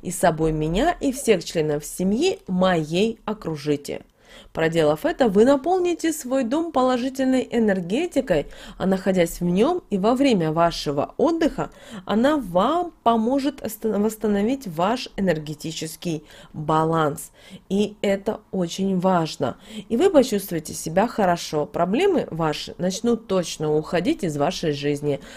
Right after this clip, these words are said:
а удача, наоборот, будет появляться в ней. Далее давайте уделим внимание венику. Веник — это оберег нашего с вами дома. Он способен притягивать богатство,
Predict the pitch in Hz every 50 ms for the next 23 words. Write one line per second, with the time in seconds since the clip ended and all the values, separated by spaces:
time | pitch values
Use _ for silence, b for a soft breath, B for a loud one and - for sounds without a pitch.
0 | B 175 B - 170 170 170 160 156 170 226 311 330 - - 185 180 165 175 175
1 | 180 170 156 151 147 147 151 185 277 277 - B B B B B - 190 233 311
2 | - - 240 - - 156 151 151 147 151 147 139 135 - - 156 147 147 147 147
3 | 151 151 127 - - - _ _ _ _ _ - - 180 196 254 359 403 403 349
4 | 254 233 214 277 302 - 262 220 185 185 190 208 226 220 196 185 185 190 180 165
5 | 175 190 214 220 220 220 214 208 214 - - 160 156 156 180 208 233 226 185 156
6 | 143 - - 143 156 185 302 381 381 381 359 - - B B B B 220 B B
7 | 381 415 - - 339 320 - - - 262 214 220 226 220 208 220 240 262 262 -
8 | - 190 175 160 160 175 180 - - 175 156 147 - - 147 147 151 151 156 156
9 | 151 147 151 156 156 156 156 147 147 B B B B 240 214 B 381 403 392 -
10 | 285 285 277 - 330 320 277 233 226 208 - 233 226 214 208 196 165 165 185 202
11 | 202 175 170 156 139 127 - - - 156 - -